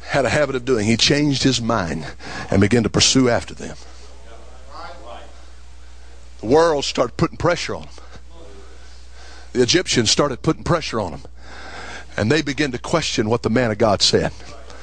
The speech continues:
And they become willing to back up on what the man of God had proclaimed to them and what God had said he would do. And Moses said, "Stand still," in verse thirteen.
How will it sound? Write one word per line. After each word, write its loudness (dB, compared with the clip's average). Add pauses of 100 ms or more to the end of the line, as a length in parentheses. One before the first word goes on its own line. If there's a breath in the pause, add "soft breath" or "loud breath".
(500 loud breath)
And 4
they 8
become 2
willing 2
to 0
back 2
up 2
on 0
what 4
the -2
man 2
of -6
God 4 (380 loud breath)
had 0
proclaimed 2
to 0
them 4
and 4
what 4
God 4
had 0
said 2
he 0
would -2
do. 6 (1120 loud breath)
And 2
Moses 2
said, 2 (540 soft breath)
"Stand 2
still," 2
in -6
verse 4
thirteen. 0